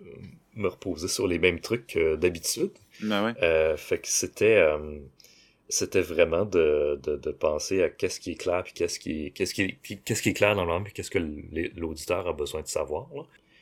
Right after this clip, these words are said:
Speaker 1: J'ai essayé de jouer un peu avec cet aspect-là, le fait qu'on voit pas. Le fait aussi de, tu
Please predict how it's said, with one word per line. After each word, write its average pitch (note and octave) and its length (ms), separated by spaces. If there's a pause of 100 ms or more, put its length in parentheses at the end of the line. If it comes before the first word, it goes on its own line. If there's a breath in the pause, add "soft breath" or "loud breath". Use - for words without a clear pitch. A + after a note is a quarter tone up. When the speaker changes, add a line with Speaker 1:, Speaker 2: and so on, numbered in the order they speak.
(160 soft breath)
Speaker 1:
J'ai F2 100
essayé A2+ 240
de A2 60
jouer G2 260
un G2 100
peu - 140
avec A#2+ 180
cet - 120
aspect-là, A2+ 400
le C#3+ 100
fait - 220
qu'on G2 160
voit D#2+ 360
pas. - 160 (600 soft breath)
Le F#2 80
fait - 240
aussi A#2 200
de, F2 280 (100)
tu - 60